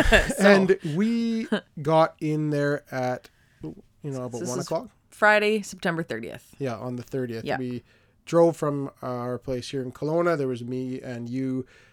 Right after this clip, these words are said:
Speaker 2: and Kurt and Devin, our good friends. And the four of us went down, and we got into Vancouver around noon. And by the time we got situated at our hotel, which was really, like, right
Speaker 1: Right
Speaker 2: close
Speaker 1: close.
Speaker 2: to the convention
Speaker 1: Super
Speaker 2: center,
Speaker 1: nice, yeah.
Speaker 2: uh,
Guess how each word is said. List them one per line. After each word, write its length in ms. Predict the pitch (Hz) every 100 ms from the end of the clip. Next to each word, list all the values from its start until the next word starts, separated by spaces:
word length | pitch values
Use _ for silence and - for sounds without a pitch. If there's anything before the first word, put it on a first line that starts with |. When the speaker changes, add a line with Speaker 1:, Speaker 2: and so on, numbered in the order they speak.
| _
Speaker 2:
and 220 | 123 117
Kurt 260 | - 160 -
and 180 | 131 117
Devin, 320 | 131 165 214
our 140 | 175 139
good 180 | 135 -
friends. 400 | 165 202 220 - _ _ _ _ _ -
And 100 | 143
the 60 |
four 220 | - 175 175
of 60 |
us 120 | 165
went 200 | 170 165
down, 420 | 147 175 180 185 165
and 100 | 143
we 140 | 131
got 320 | 131 165 -
into 160 | 196 196
Vancouver 560 | 175 156 170 156 139
around 420 | 135 127 123 123 139
noon. 540 | 175 175 170 170 165
And 180 | 147 131
by 100 | 135
the 80 | 131
time 440 | - 147 143 139
we 180 | 135 127
got 240 | 127 -
situated 600 | - 165 - 151 143 131
at 100 | 127
our 80 | 120
hotel, 480 | 123 127 - 135 131
which 160 | 127 131
was 120 | 123
really, 240 | 208 196 131
like, 180 | 123 117 117
right 320 | 117 127 123
Speaker 1:
Right 140 | 147
Speaker 2:
close 140 | 127 117
Speaker 1:
close. 340 | 123 104 117
Speaker 2:
to 20 |
the 60 | 123
convention 320 | 117 117 127
Speaker 1:
Super 140 | 151 120
Speaker 2:
center, 120 | 123
Speaker 1:
nice, 340 | 110 95 - -
yeah. 180 | 53
Speaker 2:
uh, 380 | 65 127 120 120